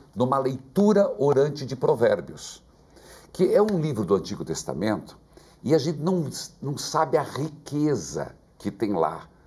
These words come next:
Por exemplo, brotou de escrever, é, algo como, "É melhor comer pão seco do, é, em paz do que uma mesa farta com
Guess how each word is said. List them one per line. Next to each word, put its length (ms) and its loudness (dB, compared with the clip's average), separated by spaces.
Por 140 2
exemplo, 520 -4
brotou 680 2
de 120 -6
escrever, 600 0
é, 260 4
algo 420 2
como, 460 2
"É 140 6
melhor 720 4
comer 420 0
pão 300 -2
seco 640 -4
do, 320 -4
é, 280 4
em 180 2
paz 680 -2
do 220 2
que 120 -4
uma 240 2
mesa 460 0
farta 880 -2
com 320 -2